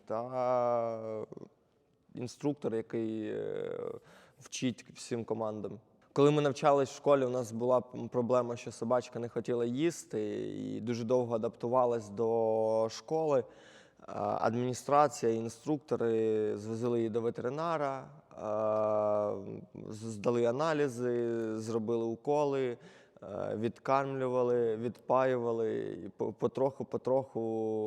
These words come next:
з-, знову вона почала їсти і набирати вагу. Я дуже задоволений результатом, що я звернувся в школу дред, е, та, напевно, ж звернусь ще один раз точно.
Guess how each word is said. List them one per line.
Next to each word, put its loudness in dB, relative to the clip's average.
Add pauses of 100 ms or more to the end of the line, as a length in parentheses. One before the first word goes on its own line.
(640)
з-, -8
знову 0
вона -2
почала -2
їсти -2 (960)
і -4
набирати 0
вагу. -8 (460)
Я 8
дуже 2
задоволений 6
результатом, 0
що -2
я 2
звернувся -2
в -6
школу 0
дред, 0 (220)
е, -20 (1200)
та, -4
напевно, -2
ж -12
звернусь -4
ще -2
один -2
раз -4 (240)
точно. -14